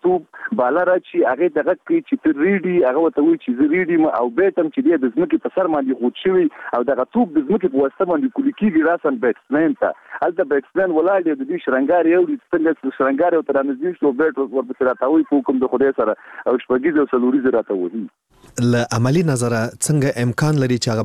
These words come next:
Speaker 2: بیټسمن چې ولاړ دی پوهیږي چې توپ له کومې خوا را روان دی او بیا دی دغه بیټ څنګه ورته برابروي؟
Speaker 1: دا خو ما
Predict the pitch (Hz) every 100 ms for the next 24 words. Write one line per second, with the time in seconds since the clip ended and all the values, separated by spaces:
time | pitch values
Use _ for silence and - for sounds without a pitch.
0 | 101 104 - 123 127 - 113 104 110 131
1 | 120 123 117 - - - _ - 135 139
2 | 127 - 117 - 151 117 113 131 113 -
3 | 104 101 101 110 113 107 104 104 104 95
4 | 101 117 107 98 95 107 120 - - 160
5 | 151 120 101 95 98 98 110 123 127 -
6 | _ _ _ - 208 202 175